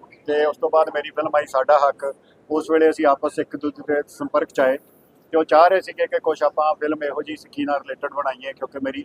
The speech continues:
ਇਮੇਜ ਯੋਧਾ ਤੇ ਇਹ ਫਿਲਮਾਂ ਕਰਕੇ, ਤੇ ਬਾਗੀ ਦੀ ਧੀ ਕਰਕੇ ਸੀਗੀ ਕਿ ਇਹੋ ਜਿਹਾ ਕਨਸੈਪਟ ਮੈਨੂੰ ਸ਼ੂਟ ਕਰਦਾ ਉਹਨਾਂ ਦਾ ਜੋ ਮੰਨਣਾ ਸੀਗਾ ਮੇਰੇ ਡਾਇਰੈਕਟਰ ਦਾ।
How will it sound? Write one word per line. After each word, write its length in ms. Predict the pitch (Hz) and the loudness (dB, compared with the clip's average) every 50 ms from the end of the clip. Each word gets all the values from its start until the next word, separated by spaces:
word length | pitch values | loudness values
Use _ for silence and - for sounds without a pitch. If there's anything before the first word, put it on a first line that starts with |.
| - 139 | -12 -10
ਇਮੇਜ 240 | 135 147 147 147 - 131 | -6 -4 -4 -6 -4 -6
ਯੋਧਾ 340 | 131 135 139 147 147 143 | -8 -2 2 2 2 2
ਤੇ 120 | 143 - 143 | 2 -2 -12
ਇਹ 160 | 147 147 147 | -16 -16 -14
ਫਿਲਮਾਂ 300 | 143 139 139 139 143 135 | -14 -14 -6 -6 -6 -4
ਕਰਕੇ, 400 | - 131 123 131 147 143 139 135 - _ _ - - - - - _ _ _ | -2 -4 -6 -4 -4 -4 -4 -4 -6 _ _ -20 -20 -20 -20 -20 _ _ _
ਤੇ 120 | 139 139 | -4 -2
ਬਾਗੀ 300 | 139 139 135 131 - 143 | 2 2 2 2 0 -6
ਦੀ 100 | 139 139 | -12 -10
ਧੀ 160 | - 147 139 | -8 -8 -6
ਕਰਕੇ 340 | - - 135 131 - - 143 | -2 -2 -2 -2 -2 -8 -12
ਸੀਗੀ 300 | - - 143 143 151 151 | -8 -8 -6 -2 -2 -2
ਕਿ 140 | - - 147 | -2 -2 -4
ਇਹੋ 280 | 143 139 131 - 147 143 | -4 -4 -6 -6 -6 -2
ਜਿਹਾ 140 | 143 143 | -2 -4
ਕਨਸੈਪਟ 500 | 139 - 139 131 - 135 131 - _ 151 | -4 -4 -10 -6 -6 -6 -6 -4 _ -4
ਮੈਨੂੰ 300 | 147 - - 143 143 147 | -4 -4 -6 -10 -12 -14
ਸ਼ੂਟ 240 | - - 151 147 - | -10 -8 -8 -8 -2
ਕਰਦਾ 280 | _ 143 127 123 131 127 | _ 0 0 0 0 -2
ਉਹਨਾਂ 220 | 131 131 139 139 | -2 -2 -2 -4
ਦਾ 80 | 135 135 | -4 -4
ਜੋ 120 | 131 135 | -8 -8
ਮੰਨਣਾ 320 | 127 127 123 131 127 135 131 | -10 -10 -10 -8 -8 -8 -10
ਸੀਗਾ 220 | - 131 127 123 | -10 -6 -6 -6
ਮੇਰੇ 180 | 127 127 120 123 | -4 -4 -6 -4
ਡਾਇਰੈਕਟਰ 340 | - 123 117 - - 123 | -4 -6 -6 -4 -6 -6
ਦਾ। 140 | 120 127 131 | -6 -6 -6